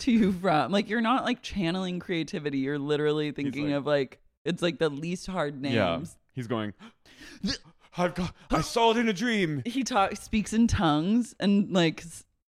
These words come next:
Speaker 1: seizes on the ground for forty-five seconds and then comes out. He's like, "The, the moment."
Speaker 2: Is, is P K James Kennedy if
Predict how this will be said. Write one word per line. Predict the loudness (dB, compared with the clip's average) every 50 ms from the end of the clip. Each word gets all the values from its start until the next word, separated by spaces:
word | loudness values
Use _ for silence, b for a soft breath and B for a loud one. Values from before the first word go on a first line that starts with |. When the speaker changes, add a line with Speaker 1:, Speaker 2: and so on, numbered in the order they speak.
| _ _ _ _ _ _ _ _ _ _ _ _ _ -16
Speaker 1:
seizes | -12 -8 -4 -2 -2 0 0 2 2 2 4 2
on | 2 2 2
the | 0
ground | 0 2 2 4 4 4 2 2 0 0
for | 0 0 0
forty-five | 0 2 2 2 2 4 4 4 4 2 2
seconds | 0 -2 -2 0 0 0 0 0 0 0
and | 0 0 0
then | 0 0 0 -2
comes | -2 -2 -2 -2 -2 0 2
out. | 2 2 2
He's | 0 0 0
like, | 0 0 -2 -6 -20 B B B B B B -20 -20 -20 -20 -16 -10
"The, | -8 -8 -8 -8 -12 -20 -20 _ _
the | 0 2 4 6
moment." | 8 10 10 10 10 10 6 2 -2 -4 -10 -20 -20 -20 _ _ _ _ _ _ -14
Speaker 2:
Is, | -14 -14 -14 -16 _ _ _ -10
is | -8 -8 -8 -10 -16 _ -20
P | -16 -16 -16 -14
K | -12 -10 -8 -8 -6 -8 -8 -10
James | -12 -12 -12 -10 -12 -14 -16
Kennedy | -16 -14 -14 -12 -10 -10 -10 -10 -10 -12
if | -12 -16